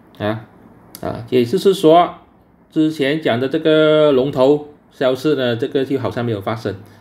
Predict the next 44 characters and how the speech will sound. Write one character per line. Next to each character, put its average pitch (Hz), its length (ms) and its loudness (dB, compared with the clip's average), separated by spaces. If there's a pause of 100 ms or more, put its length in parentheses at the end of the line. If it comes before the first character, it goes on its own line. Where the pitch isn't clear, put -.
(120)
呀。 110 240 -4 (840)
中 202 200 4
国 180 200 4
呢， 175 460 2 (480)
比 127 80 -2
较 170 100 4
多 165 140 0
的 160 60 2
时 156 140 -4
候， 160 220 2
这 170 120 -4
是 165 160 -6
时 - 120 -8
候 143 80 -2
比 123 100 -4
较， 123 80 -2
比 - 80 -12
较 120 80 -4
看 139 160 -10
到 135 100 -6
这 135 80 -10
个 147 80 -2
时 139 120 -4
候 123 40 -2
是 127 100 -6
比 120 100 -6
较 113 100 0
多 113 180 -2
的， 107 140 -4
OK， 165 160 -4 (520)
为 196 60 0
什 165 100 2
么 170 120 4
呢？ 147 220 2 (360)
因 123 100 -8
为 131 40 -4
这 147 100 -4
个 143 80 -2
时 139 160 -4
候 131 160 -2
是 156 260 -2 (320)
M 107 160 -8
C 98 180 -8
O， 110 120 -4